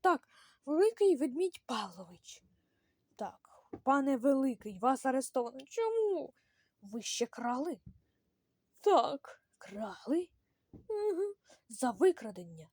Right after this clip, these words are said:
І ще одне. І за оце викрадення вас буде страчен. Ні, не треба, прошу, не треба. Це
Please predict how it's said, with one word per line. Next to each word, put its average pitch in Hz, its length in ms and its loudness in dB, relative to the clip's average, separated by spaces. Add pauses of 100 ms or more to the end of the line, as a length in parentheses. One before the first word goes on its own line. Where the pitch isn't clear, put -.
І 214 100 -10
ще 202 440 -6
одне. 160 300 -18 (400)
І 247 120 -6
за 214 200 -6
оце 381 500 4
викрадення 185 720 -6 (380)
вас 262 560 2
буде 262 260 2
страчен. 262 560 2
Ні, 508 540 0
не 523 120 6
треба, 539 640 6
прошу, 740 580 4 (160)
не 880 140 -4 (100)
треба. 605 520 6 (1300)
Це 208 240 -8